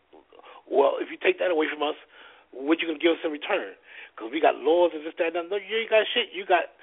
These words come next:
other cultures' law. Okay, you got other cultures that tell you that you can,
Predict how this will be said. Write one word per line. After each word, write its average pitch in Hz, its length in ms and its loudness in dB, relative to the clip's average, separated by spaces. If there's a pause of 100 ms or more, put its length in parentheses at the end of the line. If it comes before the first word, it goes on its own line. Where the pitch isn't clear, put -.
(460)
other 180 320 2 (320)
cultures' 156 480 2
law. 113 320 -4 (840)
Okay, - 400 0 (220)
you 131 100 -8
got - 260 4 (320)
other 165 140 -4 (100)
cultures 175 320 -2
that 143 160 -10
tell 175 180 4
you 160 340 -6 (260)
that 113 180 -12
you 185 140 -8
can, 143 260 -6